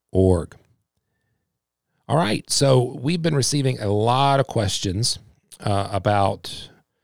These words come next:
my work in biblical counseling, or more specifically, the intersectionality,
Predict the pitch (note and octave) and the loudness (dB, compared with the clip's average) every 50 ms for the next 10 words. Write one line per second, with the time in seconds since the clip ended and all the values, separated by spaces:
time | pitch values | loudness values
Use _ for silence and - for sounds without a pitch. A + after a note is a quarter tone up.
0 | _ _ _ _ _ - G2+ G2 G#2+ A#2 A2+ A2+ A2+ G#2+ - - - A2 G#2+ G2+ | _ _ _ _ _ -12 -6 -2 -2 0 2 2 2 2 0 -2 -4 -4 -2 -2
1 | G2 A2 G#2 - E2+ - - - B2 B2+ C#3 C#3+ - - C3 C3 B2+ B2+ B2+ C3 | -2 -2 -4 -4 -4 -6 -4 0 2 4 4 4 2 0 0 0 0 0 0 -4
2 | - - - G#2 G2+ G2 F#2+ F#2+ F#2 F2+ F2+ F2 E2+ _ _ _ _ _ _ _ | -6 -6 -4 -2 0 0 2 2 0 0 0 -2 -4 _ _ _ _ _ _ _
3 | _ _ _ - G#2 G#2 A#2 C3+ B2+ - - A2+ - - A2+ G#2 - F#2+ - G2+ | _ _ _ -8 -2 0 2 2 2 0 -2 -4 -2 -2 -2 -4 -4 -4 -4 -4
4 | F#2 F#2+ - G#2 F#2 E2+ - - - - - - - E2+ C#2+ D2 G2 A2+ A#2+ A#2+ | -2 -2 -4 -4 -4 -4 -4 -4 -4 -4 -4 -6 -6 -6 -8 -8 -8 -6 -4 -2
5 | B2 B2 C3+ D3 D3+ | -2 0 2 2 2